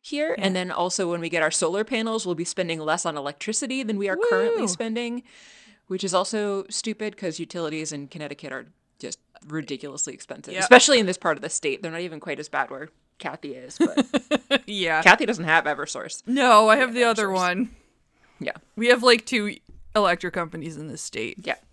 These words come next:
Speaker 2: And I think
Speaker 1: There's
Speaker 2: there's, like,
Speaker 1: three. There's one that's town specific
Speaker 2: I was gonna say there's, like,
Speaker 1: in, uh,
Speaker 2: one or two munis-, municipalities that have their
Speaker 1: Yeah.
Speaker 2: own.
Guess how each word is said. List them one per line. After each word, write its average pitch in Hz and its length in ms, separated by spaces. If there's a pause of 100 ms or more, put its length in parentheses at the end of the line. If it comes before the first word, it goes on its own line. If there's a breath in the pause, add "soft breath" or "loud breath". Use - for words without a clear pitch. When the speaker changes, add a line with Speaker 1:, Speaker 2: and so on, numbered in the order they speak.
(320)
Speaker 2:
And 180 100
I - 60
think 190 140
Speaker 1:
There's 285 100
Speaker 2:
there's, 233 140
like, 185 120
Speaker 1:
three. 165 220
There's 202 240
one 214 120
that's 208 200
town 165 260
specific - 340
Speaker 2:
I 269 80
was 269 120
gonna 294 160
say 285 180
there's, 254 240
like, 285 160
Speaker 1:
in, 240 80
uh, 220 280
Speaker 2:
one 226 200
or 349 100
two 370 240
munis-, 370 360
municipalities 349 840
that 349 140
have 370 160
their 370 80
Speaker 1:
Yeah. 381 240
Speaker 2:
own. 392 80